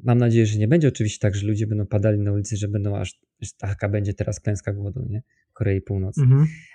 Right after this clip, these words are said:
Speaker 1: Ale tu właśnie problem tego, e, co mówiłeś, nie? Że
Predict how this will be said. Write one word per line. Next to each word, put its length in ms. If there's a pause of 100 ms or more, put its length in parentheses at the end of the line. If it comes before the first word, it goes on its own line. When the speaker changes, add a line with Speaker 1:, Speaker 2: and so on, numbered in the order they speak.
(120)
Speaker 1:
Ale 200
tu 100 (140)
właśnie 300
problem 320
tego, 200
e, 420
co 140
mówiłeś, 420
nie? 100 (840)
Że 460